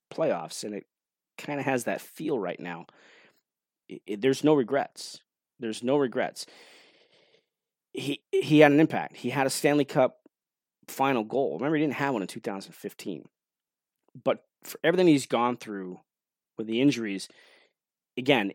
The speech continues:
if they come, if they finish this job, it, we're still a long way off there, so it's a big if they can finish off this job, then he can s-, he can proudly say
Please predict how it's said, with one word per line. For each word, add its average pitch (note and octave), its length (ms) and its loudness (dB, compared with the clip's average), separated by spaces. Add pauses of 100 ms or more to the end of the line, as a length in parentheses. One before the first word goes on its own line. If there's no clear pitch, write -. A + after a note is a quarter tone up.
if E3 320 6
they D3+ 400 6 (500)
come, A#2+ 600 2 (240)
if A2+ 180 -4
they B2+ 280 2 (340)
finish D#3 400 2
this D3+ 220 -4
job, - 520 -8 (920)
it, F#2+ 200 -6
we're A2 120 -4
still C3+ 360 0
a - 60 -2
long A#2+ 320 0
way C#3 100 0
off B2 220 -2
there, G2 140 -8
so - 120 -8
it's - 140 -8
a F#2 40 -10
big C#3 280 -4 (100)
if D3+ 220 0
they C3+ 120 -2
can A#2+ 140 -4
finish C#3+ 380 -4
off B2 200 -8
this A2 180 -8
job, A#2+ 480 -6 (1000)
then A#2 280 0
he D3+ 260 0
can D#3+ 180 -4
s-, - 420 -6
he F3+ 100 4
can A#2 220 -2 (240)
proudly D#3 540 4
say F#2 520 0